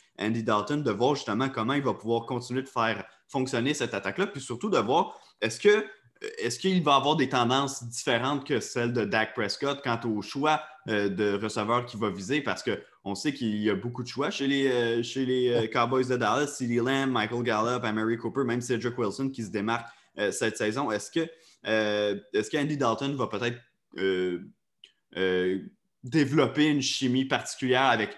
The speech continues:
un de ses receveurs ? On sait qu'avec les Bengals, dans les meilleures années d'Andy Dalton, sa plus grosse cible, c'était A J Green, puis c'était souvent vers lui que le ballon allait. Est-ce qu'on va voir une, ce même genre de tendance, euh, dans l'attaque d'Andy Dalton avec les Cowboys ? Ben, j'ai, j'ai hâte de voir ça.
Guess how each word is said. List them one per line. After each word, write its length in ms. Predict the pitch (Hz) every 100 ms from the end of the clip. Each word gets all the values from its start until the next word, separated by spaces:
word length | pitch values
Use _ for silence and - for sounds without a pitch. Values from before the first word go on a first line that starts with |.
| -
un 160 | 123 139
de 40 |
ses 160 | 139 113
receveurs ? 380 | 110 110 113 160
On 60 |
sait 140 | 127 131
qu'avec 380 | 123 113 110 - _ _
les 260 | 117 110 107
Bengals, 500 | 117 113 107 135 135
dans 100 | 113
les 120 | 104
meilleures 540 | 104 120 127 131 120 117
années 280 | 110 123
d'Andy 300 | 117 110 104
Dalton, 460 | 104 98 92 127 123
sa 460 | 120 113 98 95 92
plus 200 | - 117
grosse 240 | 110 107
cible, 120 | 135
c'était 220 | 123 104 110
A 200 | 98 101
J 160 | 104
Green, 220 | 95 123
puis 100 | 120
c'était 280 | 95 98 95
souvent 300 | 92 110 113
vers 180 | 113 101
lui 120 | 110
que 60 | 113
le 60 |
ballon 260 | 101 95 95
allait. 160 | 92 120
Est-ce 160 | 120
qu'on 100 | 104
va 100 | 98
voir 300 | 95 117 117 - _ _
une, 200 | 110 101
ce 520 | - 92 98 90 -
même 220 | 101 107 107
genre 180 | 117
de 100 | 113
tendance, 540 | 98 107 95 107 110 - _ _ -
euh, 240 | 92 90 90
dans 300 | 95 95 92
l'attaque 460 | 90 - 107 -
d'Andy 380 | 98 101 92 104
Dalton 360 | 104 90 113 104
avec 240 | 90 90
les 80 | 95
Cowboys ? 340 | 92 87 113
Ben, 200 | 98 85 -
j'ai, 340 | 90 95 95 82
j'ai 160 | 98
hâte 180 | 98 117
de 80 | 113
voir 240 | 95 92
ça. 200 | - 120